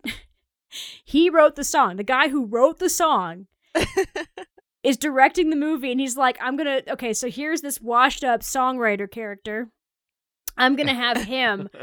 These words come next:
Speaker 2: <laughs>
Speaker 1: try to redo the song, but make it a Christmas song in a pathetic attempt to be relevant again."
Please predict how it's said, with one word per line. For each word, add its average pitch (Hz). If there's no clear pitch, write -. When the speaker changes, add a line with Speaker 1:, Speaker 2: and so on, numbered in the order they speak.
Speaker 2:
<laughs> -
Speaker 1:
try 262
to 254
redo 277
the 254
song, 208
but 226
make 247
it 233
a 208
Christmas 240
song 170
in 254
a 247
pathetic 254
attempt 226
to 214
be 202
relevant 202
again." 170